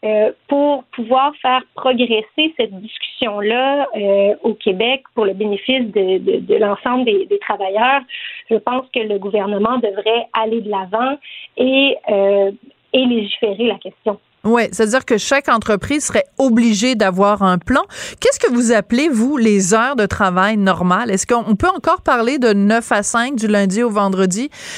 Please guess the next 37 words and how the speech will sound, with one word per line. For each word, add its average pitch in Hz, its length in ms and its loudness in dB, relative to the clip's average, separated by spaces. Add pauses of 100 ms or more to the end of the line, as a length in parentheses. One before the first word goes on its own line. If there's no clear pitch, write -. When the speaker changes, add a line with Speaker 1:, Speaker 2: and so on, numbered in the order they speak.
(160)
Speaker 2:
dans 220 100 2
la 214 100 2
société 220 600 0
actuelle 220 520 0
où 214 120 2
les 202 160 4
gens 214 160 0
ont - 20 0
des 202 180 2
horaires 196 300 2
atypiques, 220 640 -4
où 226 40 0
les 196 140 2
gens, 214 240 0
justement, 208 380 0
avec 311 240 0
le 214 100 2
télétravail, 208 760 0 (300)
on 220 160 2
a 220 80 4
fait 254 220 2
voler 240 420 0
en 233 200 2
éclats 214 280 0 (120)
le, 196 240 2
le, 180 180 4 (320)
le 208 120 4
format 226 460 2
standard 220 520 2
de 214 80 4
neuf 202 240 2
à 196 100 2
cinq 220 280 0
du 190 120 -2
lundi 185 300 0
au 190 80 2
vendredi ? 180 640 0